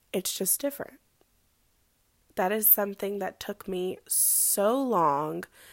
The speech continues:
to realize, and I think that a lot of people still don't realize that, even when it comes to just having relationships with other people. Like,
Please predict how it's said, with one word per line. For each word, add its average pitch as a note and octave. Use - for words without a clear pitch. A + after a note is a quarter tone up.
to -
realize, F3
and F3
I F3+
think A3
that A3
a F3+
lot F3
of A3
people F3
still -
don't -
realize -
that, -
even A3+
when G3
it F#3
comes F#3
to G3+
just -
having F#3+
relationships F3
with -
other -
people. -
Like, -